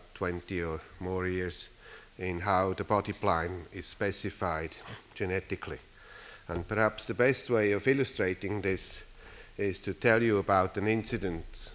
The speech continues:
which I had on an airplane flying from New York to Seattle. I was on this airplane, and I was sitting <clears throat> next to a young lady who had surprisingly short second fingers.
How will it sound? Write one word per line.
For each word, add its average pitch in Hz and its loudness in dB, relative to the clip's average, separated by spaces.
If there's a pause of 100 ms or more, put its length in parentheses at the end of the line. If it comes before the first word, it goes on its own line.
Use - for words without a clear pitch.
which 95 -6
I 92 0
had 92 -2 (560)
on 95 -2
an 92 -2
airplane 101 2
flying 98 0
from 92 -4 (100)
New 107 -2
York 101 0
to 92 -6
Seattle. 95 -4 (1040)
I 87 -6
was 101 0
on 95 0
this 90 -4
airplane, 107 2 (640)
and 98 0
I 101 6
was 101 4
sitting 117 0 (160)
<clears throat> - -2
next 117 0
to 110 4
a 98 4
young 104 4
lady 107 4 (520)
who 110 0
had 104 6
surprisingly 107 4 (380)
short 120 4 (120)
second 117 0
fingers. 107 0